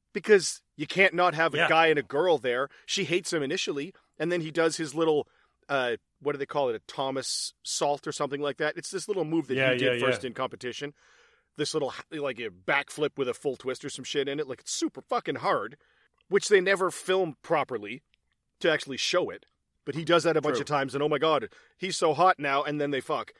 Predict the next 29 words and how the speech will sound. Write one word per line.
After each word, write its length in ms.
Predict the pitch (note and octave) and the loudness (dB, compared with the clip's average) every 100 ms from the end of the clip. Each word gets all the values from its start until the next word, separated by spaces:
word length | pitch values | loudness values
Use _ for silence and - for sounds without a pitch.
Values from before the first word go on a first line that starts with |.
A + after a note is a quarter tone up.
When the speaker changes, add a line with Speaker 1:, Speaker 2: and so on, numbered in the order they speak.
| _ _ _ _ | _ _ _ _
Speaker 1:
But 120 | D3+ | -4
now 360 | D#3 G#3 F#3 D#3 | 0 2 2 0
we're 220 | C3 C#3 | 0 -2
in 220 | D#3+ G3+ | -2 -4
Karabal, 640 | F3 D#3 C#3+ C#3+ C#3 B2+ - F3+ | 0 0 2 0 0 -2 -6 _
they're 200 | B2+ A#2 | -10 -6
in 140 | F#3 | -4
the 80 | G3 | -2
market, 480 | C#3 C3 - B2+ - _ _ _ _ _ | 0 -2 -2 -6 -6 _ _ _ _ _
and 420 | D3+ C#3+ C3 A#2 - _ _ _ _ _ _ | 0 0 0 -6 -16 _ _ _ _ _ _
this 260 | D3+ D3+ - | -8 -8 -4
dude 300 | E3+ G3 - | -4 -4 -4
comes 220 | D#3 D3+ | -2 0
up 160 | D3+ | -2
and 120 | C#3+ A#2 | -4 -8
chucks 440 | - A3 - - A2 G#2 | -4 -4 -4 -14 -16 -6
water, 400 | B2 C3+ C#3+ B2+ | -2 0 0 -2
a 60 | |
drink 280 | G#2 B2+ C3+ | -6 -8 -8
in 120 | C#3+ | -12
Kurt's 280 | - D3+ C#3+ | -6 -6 -6
face, 380 | - D3+ F3+ - _ _ _ _ | -4 -2 -2 -10 _ _ _ _
and 140 | E3 E3 | -2 0
then 220 | D3 B2 - | 0 -2 -2
Kurt 240 | D#3+ C3+ | -2 0
chases 400 | F3+ F3+ D#3 B2+ | 2 2 -2 -8
the 80 | C3+ | -8
dude 200 | C3 B2 | -4 -2
off, 380 | D3 B2 - | 0 0 -4